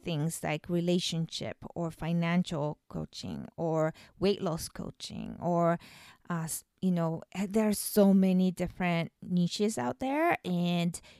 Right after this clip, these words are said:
if y-, if there's one area of your life that you really want to take a look at, go ahead and search for coaches who have s-,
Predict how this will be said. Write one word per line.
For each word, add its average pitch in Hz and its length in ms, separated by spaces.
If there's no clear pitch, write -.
if 190 260
y-, 208 140
if 220 240
there's 381 360
one 220 440
area 185 540
of 170 240
your 175 160
life 165 400
that 170 240
you 175 320
really 175 440
want 175 240
to 220 140
take - 280
a 190 60
look 165 260
at, 220 300
go 190 180
ahead 226 400
and 190 480
search - 720
for 180 560
coaches 196 440
who 185 140
have 175 220
s-, - 140